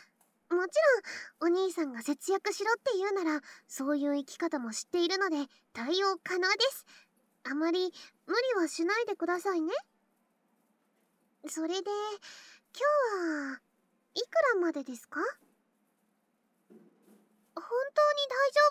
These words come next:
夫なんですか？二千円もあれば十分お腹いっぱいになれますね。うーん、とはいえ、逆にほぼ無制限みたいなものなので、悩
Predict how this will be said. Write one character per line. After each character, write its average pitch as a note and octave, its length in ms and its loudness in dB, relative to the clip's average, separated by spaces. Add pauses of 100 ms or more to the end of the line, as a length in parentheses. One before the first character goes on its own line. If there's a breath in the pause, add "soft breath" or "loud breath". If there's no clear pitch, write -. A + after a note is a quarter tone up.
夫 - 100 2
な G4+ 60 -2
ん F4+ 40 -2
で E4+ 120 0
す - 80 -18
か？ D#4 100 -4 (800 loud breath)
二 C#4 160 -2
千 F4 320 2
円 F4 120 0
も F#4 140 0
あ G4 60 2
れ F#4+ 100 0
ば C4+ 180 -2 (300 loud breath)
十 E4+ 140 -2 (140)
分 G#4 240 -2
お A#3+ 60 -6
腹 D#4 280 -4
い F#4+ 40 -2
っ - 100 -6
ぱ A4 120 2
い G#4 60 -4
に G#4+ 120 -6
な A4+ 100 -2
れ B4+ 120 0
ま C#5 140 6
す A#4 120 -4
ね。 G4+ 60 -2 (1600 loud breath)
う D4 640 -4 (540 loud breath)
ー A#3+ 40 -16
ん、 - 40 -20
と D#4+ 120 -2
は D4+ 220 0
い A#3+ 180 -6
え、 B3 200 -10 (420 soft breath)
逆 C#4 440 -2
に F4+ 160 2
ほ G4 160 -4
ぼ F4 160 2
無 D4+ 180 4
制 - 140 0 (200)
限 F4 120 2
み D4+ 120 0
た D#4 120 0
い D4+ 80 2
な C4+ 100 0
も C#4 120 -4
の F4+ 120 4
な G#4 100 0
の F4 140 2
で、 D4+ 60 0
悩 C#4+ 160 -2